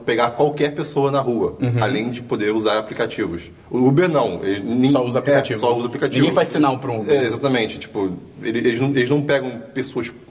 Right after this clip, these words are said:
Speaker 1: assim, eles não, não, não são um serviço público, por assim
Speaker 2: Sim,
Speaker 1: dizer,
Speaker 2: sim,
Speaker 1: né?
Speaker 2: sim.
Speaker 1: É, então é
Speaker 2: É particular,
Speaker 1: pra-,
Speaker 2: realmente, é serviço
Speaker 1: exatamente.
Speaker 2: particular.
Speaker 1: E aí, a partir disso, ela falou, "Não, não pode proibir, cara." É
Speaker 2: É
Speaker 1: isso aí.
Speaker 2: isso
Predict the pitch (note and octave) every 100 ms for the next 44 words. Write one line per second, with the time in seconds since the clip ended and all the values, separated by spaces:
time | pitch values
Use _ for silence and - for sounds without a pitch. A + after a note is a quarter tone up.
0 | - A#2 G#2+ F2 E2 C3 D3 C#3+ C#3 D3
1 | C#3+ D3+ G#3+ B3+ F#3 F#3 - G#3 D3 -
2 | - C#3+ C#3 B2+ G3 B2+ A#2 D3 D#3 C#3
3 | C#3 - - B2+ B2+ B2 G#3+ - D4 A#3
4 | F3+ A3 A3+ G#3 C#3 - D3+ E3 F3 -
5 | G3+ F3 D#3 - - - A2 A2 A#2+ -
6 | C#3+ B2 A#2 A#2+ D3 D3 D3 - - G#2+
7 | A2+ C#3 - B3+ A3+ F#3+ F3 D3+ D3 F#3
8 | F3+ C#3+ A2+ A2 - - - - - -
9 | - - - A2